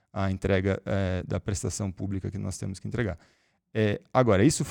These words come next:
isso acontece hoje, de chegar nesse nível de identificação da demanda,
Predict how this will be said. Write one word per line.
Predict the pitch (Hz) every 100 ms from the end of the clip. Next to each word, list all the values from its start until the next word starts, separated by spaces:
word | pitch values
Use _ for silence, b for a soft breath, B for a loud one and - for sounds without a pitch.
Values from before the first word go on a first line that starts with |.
| -
isso | 139 131
acontece | 143 110 101 123 117 131
hoje, | 190 160
de | 107
chegar | 110 104
nesse | 101 98 104
nível | 135 139 98
de |
identificação | 98 98 98 - 107 127 113
da | 127
demanda, | 131 120 113 156 120 98